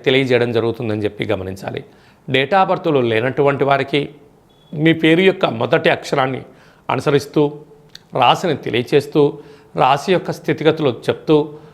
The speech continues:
రమణ శాస్త్రం ద్వారా అనగా గవళ ద్వారా కాళభైరవ ఉపాసన చేత భూత, భవిష్యత్,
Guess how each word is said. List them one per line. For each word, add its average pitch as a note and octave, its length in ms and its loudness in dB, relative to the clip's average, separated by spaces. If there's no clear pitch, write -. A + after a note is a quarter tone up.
రమణ E3+ 280 2
శాస్త్రం D3 560 0
ద్వారా A2+ 220 0
అనగా C3+ 260 0
గవళ C3+ 220 2
ద్వారా C#3 240 2
కాళభైరవ D3 640 2
ఉపాసన C3+ 360 -2
చేత C#3 180 2
భూత, C3+ 260 2
భవిష్యత్, C3+ 380 0